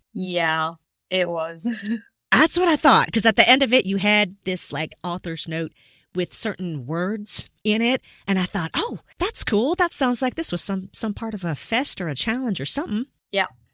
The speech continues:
Speaker 1: Yeah, it was. It was written for Untagged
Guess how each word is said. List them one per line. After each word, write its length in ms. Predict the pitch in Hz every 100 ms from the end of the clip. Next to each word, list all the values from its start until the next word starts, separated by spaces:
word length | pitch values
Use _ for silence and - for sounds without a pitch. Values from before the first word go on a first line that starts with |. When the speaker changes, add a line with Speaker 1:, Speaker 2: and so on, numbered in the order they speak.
| _ _
Speaker 1:
Yeah, 420 | 196 185 180 180 175
it 60 |
was. 480 | 180 180 175 175 - _ _ _ -
It 100 | 208
was 240 | 233 240
written 280 | 220 226 240
for 300 | - 226 - -
Untagged 760 | 202 208 - 214 185 190 -